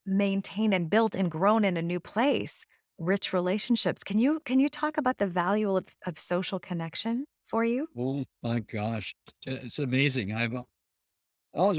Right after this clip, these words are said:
Speaker 2: you know, the, the trouble in the city and you're living in a condo, you're lucky if you know the ne-, person next door neighbor, you know.
Speaker 1: Yep.
Speaker 2: I remember when we, when I was married and had a house, uh,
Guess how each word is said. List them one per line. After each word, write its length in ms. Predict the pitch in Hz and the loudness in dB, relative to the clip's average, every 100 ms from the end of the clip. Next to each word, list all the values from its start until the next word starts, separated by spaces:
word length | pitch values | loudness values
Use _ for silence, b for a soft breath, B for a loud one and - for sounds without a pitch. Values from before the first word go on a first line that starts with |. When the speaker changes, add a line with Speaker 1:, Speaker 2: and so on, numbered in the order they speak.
| 165 | -2
Speaker 2:
you 120 | 165 | -4
know, 280 | 170 170 170 | 2 4 4
the, 320 | 160 160 156 | 2 0 0
the 120 | 131 165 | -2 -2
trouble 340 | - 202 160 | -2 0 2
in 80 | 139 | 2
the 120 | 120 | 0
city 340 | - 202 190 | 2 2 4
and 80 | 143 | 2
you're 100 | 127 | 0
living 240 | 135 165 151 | 0 0 0
in 120 | 127 | -2
a 40 | |
condo, 460 | - 175 202 139 123 | -4 -6 -4 0 0
you're 180 | 131 127 | 0 0
lucky 280 | 151 - 139 | -2 -2 -4
if 80 | |
you 120 | 127 127 | -2 -2
know 180 | 143 | -2
the 80 | 123 | -2
ne-, 80 | 127 | -6
person 400 | - 139 131 123 | -4 -4 -4 -8
next 260 | 117 117 - | -8 -8 -4
door 180 | 120 113 | 0 2
neighbor, 480 | 143 185 110 82 - _ | 2 2 0 -4 -10 _
you 100 | 135 | -6
know. 60 | 110 | 0
Speaker 1:
Yep. 160 | 170 - _ _ | 0 -2 _ _
Speaker 2:
I 80 | 175 | 0
remember 280 | 208 180 151 | 4 4 2
when 160 | 147 147 | 2 2
we, 240 | 139 135 127 | 2 0 0
when 200 | 127 120 | 2 2
I 100 | 117 | 2
was 160 | 113 | 0
married 380 | 139 160 160 127 | 0 2 2 -2
and 100 | 117 | -2
had 80 | 135 | -2
a 80 | 123 | -2
house, 500 | 160 135 127 - - _ _ _ _ _ | -2 -4 -6 -10 -14 _ _ _ _ _
uh, 520 | 123 120 117 117 110 | -6 -2 0 0 -2